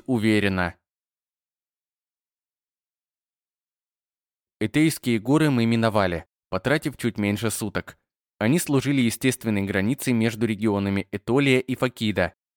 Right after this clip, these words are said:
Это был долгий и трудный путь по извилистым дорогам. Порой приходилось идти у самого обрыва на огромной высоте. Мы пересекли границу Этолии ближе к полудню,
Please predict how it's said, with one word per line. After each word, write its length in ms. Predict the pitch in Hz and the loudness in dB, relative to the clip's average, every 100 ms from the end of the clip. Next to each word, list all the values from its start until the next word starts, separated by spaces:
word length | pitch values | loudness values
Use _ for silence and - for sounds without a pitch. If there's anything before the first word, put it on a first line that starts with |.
| _ _ _ _ _ 151 | _ _ _ _ _ -4
Это 180 | 151 | -2
был 200 | 131 127 | 2 2
долгий 420 | 110 143 170 139 147 | 2 2 0 -2 -8
и 140 | 131 | -6
трудный 400 | - 117 107 107 | -2 -2 0 0
путь 280 | - 147 - | 0 -4 -2
по 140 | 113 | -2
извилистым 580 | 110 101 104 104 - 104 | 0 -2 -2 -4 -2 0
дорогам. 520 | 110 110 98 92 82 - _ _ | 2 2 0 -2 -4 -10 _ _
Порой 280 | - 104 170 | 0 4 4
приходилось 680 | 196 123 120 107 123 113 - | 2 0 0 0 0 0 -2
идти 340 | 98 - 165 - | -8 -6 -6 -4
у 80 | 131 | -4
самого 480 | - 127 110 98 95 | 0 2 2 2 2
обрыва 360 | 90 135 160 | 2 0 2
на 180 | 135 107 | 2 2
огромной 400 | 101 110 107 107 | 0 0 2 0
высоте. 520 | 101 - 107 107 90 - _ _ _ _ _ _ _ _ _ _ _ _ _ _ _ _ _ _ _ _ _ _ _ _ _ _ _ _ | -2 -4 -2 -2 -2 -4 _ _ _ _ _ _ _ _ _ _ _ _ _ _ _ _ _ _ _ _ _ _ _ _ _ _ _ _
Мы 200 | - 117 | -2 -2
пересекли 560 | 151 131 113 - 120 127 | 0 0 0 -2 0 0
границу 560 | 110 110 107 113 - 95 | 2 2 2 0 -2 -4
Этолии 380 | - 151 156 | 0 2 2
ближе 400 | 139 107 113 113 | 0 0 0 0
к 80 | 110 | -2
полудню, 560 | 127 123 117 95 92 | 0 2 2 0 -4